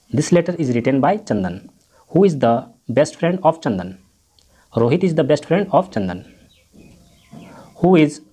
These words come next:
taller, Chandan or Rohit? Rohit is taller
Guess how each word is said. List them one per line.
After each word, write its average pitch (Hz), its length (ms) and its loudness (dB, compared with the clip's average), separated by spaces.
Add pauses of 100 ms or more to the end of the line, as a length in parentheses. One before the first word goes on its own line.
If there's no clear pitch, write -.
(140)
taller, 120 340 4 (160)
Chandan 131 340 0
or 160 100 2
Rohit? 95 360 -2 (380)
Rohit 120 360 0
is 127 200 0
taller 117 420 0